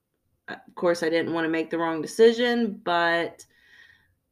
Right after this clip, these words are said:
all in all, you really do need to follow your heart's desire,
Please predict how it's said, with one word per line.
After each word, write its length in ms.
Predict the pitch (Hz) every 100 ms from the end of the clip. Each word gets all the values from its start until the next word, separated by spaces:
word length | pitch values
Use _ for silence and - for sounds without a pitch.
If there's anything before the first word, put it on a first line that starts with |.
| _ _ _
all 280 | - 196 190
in 60 |
all, 440 | 180 165 180 175 165
you 240 | 170 175
really 260 | 175 180 170
do 300 | 165 175 170
need 260 | 170 165
to 540 | 160 170 156 151 151 -
follow 400 | - 180 170 165
your 200 | 156 151
heart's 440 | - 165 156 -
desire, 800 | - 156 156 156 151 147 147 143